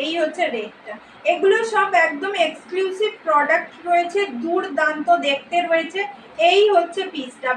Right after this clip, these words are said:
ভীষণ সুন্দর। কেমন লাগছে তোমরা একটু অতি অবশ্যই জানাও। আর যারা নতুন দেখছো আমার চ্যানেলটাকে, প্লিজ একটু সাবস্ক্রাইব করে যেও, একটু সাবস্ক্রাইব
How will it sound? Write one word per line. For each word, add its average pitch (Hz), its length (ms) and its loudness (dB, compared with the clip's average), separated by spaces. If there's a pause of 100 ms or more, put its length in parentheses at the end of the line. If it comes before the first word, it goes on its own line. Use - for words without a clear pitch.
ভীষণ 415 400 2 (100)
সুন্দর। 392 260 -2 (120)
কেমন 392 280 2 (160)
লাগছে 339 280 0 (120)
তোমরা 403 200 2 (120)
একটু 415 160 -8 (160)
অতি 349 200 -2 (160)
অবশ্যই 415 520 -2
জানাও। 339 260 2 (400)
আর 392 80 4 (120)
যারা 415 200 4 (140)
নতুন 415 240 -4 (120)
দেখছো 392 220 -4 (100)
আমার 403 240 2
চ্যানেলটাকে, 381 500 -2 (160)
প্লিজ 427 280 4 (120)
একটু 453 160 -4 (120)
সাবস্ক্রাইব 381 520 2 (120)
করে 381 180 -2 (100)
যেও, 381 180 4 (440)
একটু 415 180 -2 (140)
সাবস্ক্রাইব 392 440 2